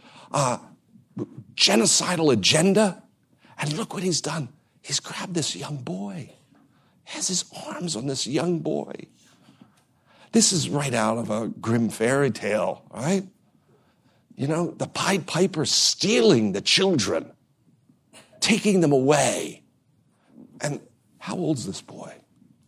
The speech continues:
Say about twelve? What do you think? Am I right in that, about twelve? Well, we know what's gonna happen to that young boy.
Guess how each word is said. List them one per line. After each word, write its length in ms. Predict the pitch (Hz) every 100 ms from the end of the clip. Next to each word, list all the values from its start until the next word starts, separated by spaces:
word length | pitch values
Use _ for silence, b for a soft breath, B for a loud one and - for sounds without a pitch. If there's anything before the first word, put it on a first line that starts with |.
| _ _ _
Say 140 | -
about 220 | 95 107 -
twelve? 440 | - 107 147 139 - _ -
What 80 | 131
do 80 |
you 40 | 113
think? 340 | - 95 - - _ _ _ _ _ _ _
Am 100 | -
I 20 | 117
right 240 | 131 135
in 60 | 131
that, 120 | 131
about 240 | 117 113
twelve? 340 | - 127 139 143 _ _ _ _ _ _ _ _ _ _ - -
Well, 140 | 156
we 100 | 151
know 160 | 156 143
what's 200 | 127 -
gonna 200 | 120 107
happen 280 | 117 117 101
to 60 |
that 200 | 98 98
young 240 | 85 98 85
boy. 280 | 101 107